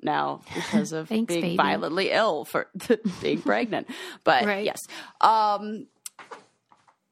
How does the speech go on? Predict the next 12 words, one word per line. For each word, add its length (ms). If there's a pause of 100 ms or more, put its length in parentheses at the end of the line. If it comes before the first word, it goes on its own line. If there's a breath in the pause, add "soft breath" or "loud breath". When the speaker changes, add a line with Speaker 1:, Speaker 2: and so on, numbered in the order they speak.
(340)
Speaker 1:
yeah, 340
it 100
feels 460
like 500 (2250)
a, 680
a, 80 (1600)
I, 240
like, 260 (100)
I 180
wish 300
I 160
had 600